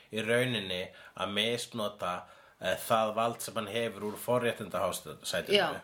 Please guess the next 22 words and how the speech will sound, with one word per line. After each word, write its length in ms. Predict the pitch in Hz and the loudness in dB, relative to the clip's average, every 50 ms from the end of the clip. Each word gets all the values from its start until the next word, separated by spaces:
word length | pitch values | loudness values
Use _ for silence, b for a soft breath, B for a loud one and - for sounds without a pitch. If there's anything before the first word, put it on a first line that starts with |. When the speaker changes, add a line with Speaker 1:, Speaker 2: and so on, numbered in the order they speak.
| - | -8
Speaker 2:
já. 300 | - 180 175 160 156 139 143 B B B B B - | -4 -2 0 0 0 -2 -6 B B B B B -8
Speaker 1:
Sem 180 | - - 110 110 | -4 -2 0 2
að 80 | 107 113 | 2 4
hún 160 | 123 127 117 | 4 4 6
hefur 200 | 123 123 117 110 | 6 6 6 8
ekki. 240 | 120 123 120 - - - _ - | 6 6 4 2 -6 -14 _ -6
Speaker 2:
Einmitt. 640 | 190 190 185 180 175 165 160 - - - - - B B B B B B - | -4 -2 -2 -2 -2 -4 -6 -8 -12 -12 -12 -12 B B B B B B -2
Speaker 1:
Þannig 240 | - 110 107 113 110 | 0 2 4 6 6
ef 60 | 110 | 6
að 160 | 110 107 110 | 4 4 2
hún, 380 | 127 135 143 147 147 143 139 135 | 0 0 0 0 0 0 -2 -2
þess 300 | 123 - 135 123 - - - | -2 0 2 2 2 0 0
vegna 160 | 127 123 120 117 | 4 4 6 6
hefur, 160 | 120 120 117 | 6 4 0
sko, 240 | 113 - - 123 120 113 107 | -2 -6 -4 -2 -2 -2 0
þetta 320 | 107 120 117 - - 117 107 107 110 107 | 0 -2 -2 0 2 2 2 2 2 0
verið 180 | 117 113 110 110 | -2 0 2 2
oft 180 | 110 110 - - | 2 0 -2 -2
sett 420 | - 131 117 113 - - - - | 0 2 2 2 0 -4 -8 -6
á 160 | - 120 117 | -4 -2 -2
það 220 | 113 113 117 113 104 | -2 -2 -4 -6 -6
sem 100 | - | -4